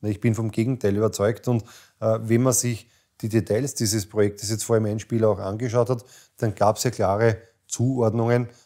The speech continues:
von Aufgaben an gewisse Personen. Äh, und deswegen ist es ja so unerträglich,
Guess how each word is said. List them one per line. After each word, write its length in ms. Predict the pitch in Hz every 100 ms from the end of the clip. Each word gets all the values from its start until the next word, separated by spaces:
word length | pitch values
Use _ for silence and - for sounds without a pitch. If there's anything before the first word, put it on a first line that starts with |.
| _
von 180 | 113 98
Aufgaben 520 | 95 107 - 110 117
an 200 | 107 101
gewisse 400 | 110 107 - 110
Personen. 560 | 107 92 95 95 135 - - _ _
Äh, 40 | 110
und 500 | 110 110 - 117 101
deswegen 360 | 107 113 120
ist 100 | 107
es 120 | 117 117
ja 80 |
so 160 | 101 117
unerträglich, 960 | - 120 147 131 110 101 98 110 127